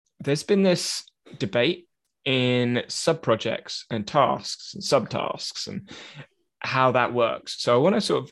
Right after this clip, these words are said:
address that a little bit in a second, but I think the reason Para, the reason Tiago went to Para for everything is he used Evernote, and Evernote is files and folders.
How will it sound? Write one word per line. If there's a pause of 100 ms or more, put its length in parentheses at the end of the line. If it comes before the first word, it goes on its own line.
address
that
a
little
bit
in
a
second,
but
I
think
the
reason
Para, (540)
the
reason
Tiago
went
to
Para
for
everything (540)
is
he
used
Evernote, (600)
and
Evernote (600)
is
files
and
folders.